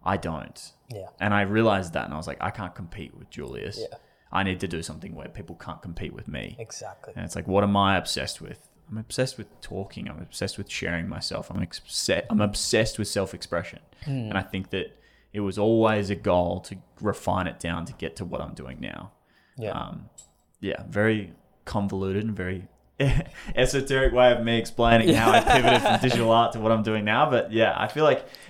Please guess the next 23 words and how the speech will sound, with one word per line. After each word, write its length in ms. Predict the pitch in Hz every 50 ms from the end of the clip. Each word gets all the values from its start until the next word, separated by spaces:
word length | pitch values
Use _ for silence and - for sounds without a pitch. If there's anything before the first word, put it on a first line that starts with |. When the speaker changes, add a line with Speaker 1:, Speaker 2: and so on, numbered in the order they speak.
| - -
Speaker 1:
I 80 | 123
feel, 240 | 123 - 165 156 -
'cause 140 | - 151 135
I 60 | 151
get 180 | 143 151 170 165
that 160 | 165 139 - -
question 260 | 135 123 - - 107
a 60 | 101
lot 240 | 95 90 87 - - -
actually 360 | 90 92 - - 92 87 90
recently. 480 | 90 92 92 87 - - 71 76 64
Like, 180 | - - - -
I've 120 | 101 98
had 160 | 104 107 110 110
a, 280 | 110 107 - - -
a 40 | 123
few 180 | - - 110 101
people 260 | 110 107 98 104 98
reach 260 | 95 92 92 - -
out 160 | 95 85 76
and 80 | - 82
they're 60 | 85
like, 320 | 85 82 82 - - -